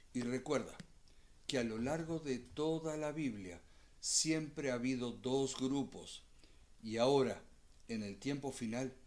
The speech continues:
no va a ser diferente. Habrá dos grupos, los que están siguiendo a Dios en espíritu y en verdad, como dice su palabra, y aquellos que lo prefieren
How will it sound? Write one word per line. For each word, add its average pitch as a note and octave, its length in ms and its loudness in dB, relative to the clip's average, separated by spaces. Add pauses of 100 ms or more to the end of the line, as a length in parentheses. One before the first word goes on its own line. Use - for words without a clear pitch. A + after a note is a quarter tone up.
(260)
no A2 200 -4
va G#2 100 -4
a G#2 40 -6
ser G2+ 220 -2
diferente. F#2+ 540 -12 (1700)
Habrá D3 300 4
dos E3+ 160 4
grupos, E3 540 2 (540)
los C3+ 200 2
que C3+ 120 -2
están G#3+ 340 6
siguiendo E3 640 2
a B2+ 80 4
Dios D3 560 4 (440)
en B2 140 2
espíritu C#3 800 0
y B2+ 80 6
en B2 140 2
verdad, B2 500 2 (260)
como G2+ 260 0
dice E3+ 280 6
su G3 180 4
palabra, C3+ 480 2 (280)
y C3+ 120 0
aquellos E3 440 0
que C#3 200 0
lo C3 220 4
prefieren C3+ 580 -2